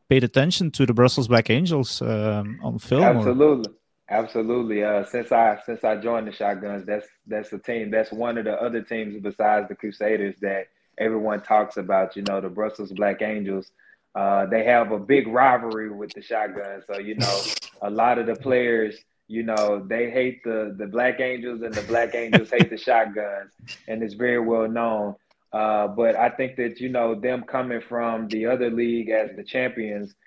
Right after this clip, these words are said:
Speaker 2: I think that they have a lot of confidence as well. So, uh, from what I've heard, they're very physical. Watching them on film, they're very physical, kinda like the Crusaders are. So I think it's very nice for the league to, you know, get good quality competition.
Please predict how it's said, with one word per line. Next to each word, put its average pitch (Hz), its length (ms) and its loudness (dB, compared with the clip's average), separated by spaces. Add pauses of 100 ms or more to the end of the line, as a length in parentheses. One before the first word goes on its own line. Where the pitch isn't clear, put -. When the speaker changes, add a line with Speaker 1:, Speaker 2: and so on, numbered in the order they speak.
(160)
Speaker 2:
I 110 100 0
think 135 280 -2
that 123 160 0
they 127 140 4
have 123 260 2
a 113 60 -4
lot 120 280 0
of 113 180 -8
confidence 113 640 -8
as 104 160 -10
well. 117 340 0
So, 101 380 -2 (340)
uh, 113 260 0
from 117 200 -6
what 123 140 2
I've 127 180 6
heard, 127 300 0
they're 113 140 -2
very 117 260 -2
physical. 139 720 -4
Watching 123 400 -2
them 123 160 -6
on 107 140 -4 (100)
film, 135 320 -4
they're 135 180 0
very 135 300 0
physical, 143 560 -4 (120)
kinda 123 280 -4
like 120 260 -2
the 117 60 -12
Crusaders 131 640 -4
are. 143 260 4 (320)
So 120 380 4
I 135 220 -2
think 156 240 -4
it's 127 140 -6
very 135 280 0
nice 135 320 -2
for 135 160 -6
the 117 140 -6
league 131 340 -4
to, 127 80 -6
you 117 160 -6
know, 117 280 -4
get 117 320 -4
good 135 180 -4
quality 120 480 0
competition. 117 800 -10